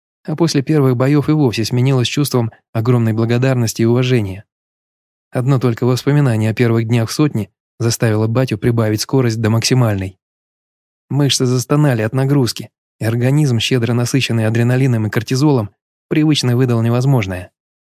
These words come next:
Батя успел заскочить в подъезд дома напротив за мгновение до того, как его едва не припечатало к асфальту огромное лапище с когтями.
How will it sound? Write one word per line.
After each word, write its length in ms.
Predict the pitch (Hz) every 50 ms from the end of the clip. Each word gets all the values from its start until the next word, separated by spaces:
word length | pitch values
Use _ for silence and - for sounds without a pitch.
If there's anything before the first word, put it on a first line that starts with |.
| _ _ _ -
Батя 320 | 127 117 117 110 - 110
успел 260 | 107 107 - - 117 110
заскочить 460 | 104 107 104 - 113 104 127 113 -
в 40 | -
подъезд 380 | 110 117 120 135 143 135 120
дома 220 | 113 120 117 110 107
напротив 480 | 107 110 - 139 143 127 - 107 - _ _ _ _ _ _ -
за 140 | 135 131 151
мгновение 520 | 147 135 120 139 147 143 135 123 117 110 107
до 120 | 113 120
того, 340 | - 135 143 151 156 147 - _ _ _ _ _ _ _
как 220 | - - 160 143 -
его 200 | 143 143 160 151
едва 260 | 135 123 135 147 147
не 100 | 135 127
припечатало 580 | - - 123 123 123 - 139 131 - 120 117 117
к 80 | -
асфальту 420 | 127 120 - - 147 143 131 - 120
огромное 440 | 120 123 127 135 131 127 127 120
лапище 380 | 123 123 127 120 - 117 - 127
с 60 | 120
когтями. 540 | - 135 131 - - 131 113 104 98 95 -